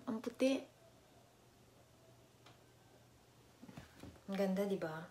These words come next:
Yan, di na tayo magpa-foundation. Yan na lang. Lalo na pag nasikatan tayo ng araw at lumabas tayo, makikita mo ang glow-glow ng skin mo. Kasi nga meron tong mga, ah, small glitter sa loob.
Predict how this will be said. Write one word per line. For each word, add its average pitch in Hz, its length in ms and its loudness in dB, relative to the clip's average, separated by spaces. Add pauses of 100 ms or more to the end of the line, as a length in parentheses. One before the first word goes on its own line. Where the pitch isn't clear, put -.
(2250)
Yan, 254 240 8
di 240 80 6
na 247 80 6
tayo 254 240 8
magpa-foundation. 262 720 6
Yan 269 160 8
na 294 80 6
lang. 196 320 6 (320)
Lalo 240 240 12
na 262 160 10
pag 233 80 6
nasikatan 202 480 6
tayo 185 160 6
ng 185 160 2
araw 175 400 4
at 190 80 0
lumabas 180 400 2
tayo, 175 240 4
makikita 202 480 2
mo 165 160 -4 (300)
ang 214 160 4
glow-glow 226 560 10
ng 190 160 2
skin 170 360 -2 (120)
mo. 143 80 -8 (480)
Kasi 214 240 0
nga 208 80 4
meron 185 400 2
tong 185 80 2
mga, 170 260 2 (800)
ah, 156 320 2
small 226 320 8
glitter 214 340 6
sa 196 220 6
loob. - 240 6